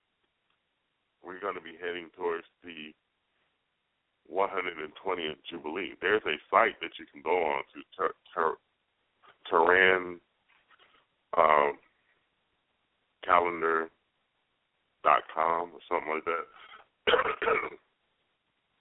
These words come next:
Punch in the date, um, of the twenty-third of September, actually the fifteenth of September two thousand and fifteen, and you get the six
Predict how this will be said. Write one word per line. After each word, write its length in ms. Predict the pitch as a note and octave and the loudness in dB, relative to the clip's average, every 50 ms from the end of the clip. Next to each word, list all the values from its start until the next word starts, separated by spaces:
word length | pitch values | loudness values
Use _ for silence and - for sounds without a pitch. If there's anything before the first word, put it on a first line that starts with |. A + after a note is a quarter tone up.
| _ _ _ _ _ _ _ | _ _ _ _ _ _ _
Punch 240 | - G#2+ A2+ G#2+ - - | 0 0 0 0 -2 -6
in 220 | G2+ F#2+ F#2+ F2+ E2+ | -6 -6 -6 -6 -8
the 100 | D#2 D2+ D2+ | -8 -6 -4
date, 280 | - F2+ F#2+ F#2+ F#2 - _ _ _ _ _ _ - | -2 -2 -2 -4 -6 -10 _ _ _ _ _ _ -2
um, 380 | D2+ D#2 D2+ D2 C#2+ C#2 C#2 - _ _ _ _ _ _ _ _ _ _ _ _ _ _ _ _ _ - | 0 2 4 4 2 0 -2 -8 _ _ _ _ _ _ _ _ _ _ _ _ _ _ _ _ _ 2
of 460 | - E2+ E2+ D#2+ D2+ D#2 D2 C#2+ C#2+ - - - _ _ _ _ _ _ _ _ _ _ _ _ _ _ _ _ _ _ | 4 6 6 6 6 4 2 -2 -4 -10 -20 -20 _ _ _ _ _ _ _ _ _ _ _ _ _ _ _ _ _ _
the 80 | - _ _ - | -20 _ _ -6
twenty-third 560 | F#2+ F#2+ F#2 F2+ F2 - F#2 F2+ F2+ F2 E2 | -4 -2 -2 -2 -4 -2 0 2 2 2 0
of 60 | D2+ - - | -2 -8 -10
September, 580 | - D#2 D2+ _ - F#2 F2+ E2+ E2+ E2 D#2 - - | -10 -12 -12 _ -8 -8 -8 -6 -6 -6 -4 2 2
actually 280 | F#2+ G#2+ - - D#2+ | 2 2 2 -2 -10
the 180 | C#2+ D2 - - | -10 -10 -10 -8
fifteenth 460 | - F2+ E2+ - - F#2+ F#2+ F#2 E2+ - _ - C2+ | -10 -10 -10 -10 -10 -10 -10 -10 -10 -14 _ -10 -10
of 80 | C#2+ - - | -10 -8 -10
September 420 | D2+ D2 - - D#2+ D2 C#2+ C#2 C2+ - | -14 -14 -10 -10 -8 -6 -6 -8 -8 -10
two 120 | - D2+ - | -12 -6 0
thousand 460 | - D2 C#2 C#2 C#2+ D2 C#2+ C2+ C2+ | 2 4 4 4 2 0 -6 -8 -8
and 200 | C2+ C2 C2 B1 - _ _ _ _ _ _ _ - - - - - _ | -8 -10 -10 -12 -16 _ _ _ _ _ _ _ -20 -20 -20 -20 -12 _
fifteen, 460 | - D#2+ D2 - - D#2+ D#2 D2+ D2 C#2 | -2 -2 -2 -2 -2 0 0 0 0 0
and 160 | C2+ C#2 C#2+ | -2 -2 -2
you 120 | C#2 C#2 - - | -4 -6 0 2
get 160 | E2 D#2+ D2+ - - | 2 2 2 0 -6
the 80 | C2+ - - | -14 -10 -8
six 140 | - D#2+ D2+ | -8 -8 -8